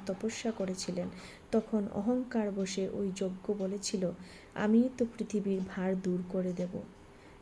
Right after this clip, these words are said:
তার অহংকারে ক্রুদ্ধ হয়ে ব্রহ্মা তাকে, ব্রহ্মা তাকে অভিশাপ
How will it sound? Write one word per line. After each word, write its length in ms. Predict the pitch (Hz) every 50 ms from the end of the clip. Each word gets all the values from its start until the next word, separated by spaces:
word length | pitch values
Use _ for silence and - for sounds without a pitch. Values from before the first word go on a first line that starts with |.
| - -
তার 200 | 202 185 180 185
অহংকারে 600 | 190 190 185 233 233 233 233 - 208 190 190 190 196
ক্রুদ্ধ 360 | - - 220 214 202 - - 226
হয়ে 320 | 208 190 196 190 185 180
ব্রহ্মা 460 | 175 185 175 175 170 185 185 185 185 180
তাকে, 320 | - 175 170 - - - 202 - - - - - - - - - - - - - -
ব্রহ্মা 380 | 185 190 190 185 190 190 190 190 190
তাকে 280 | 185 180 - 226 233 233
অভিশাপ 460 | - 196 190 220 220 - - 226 202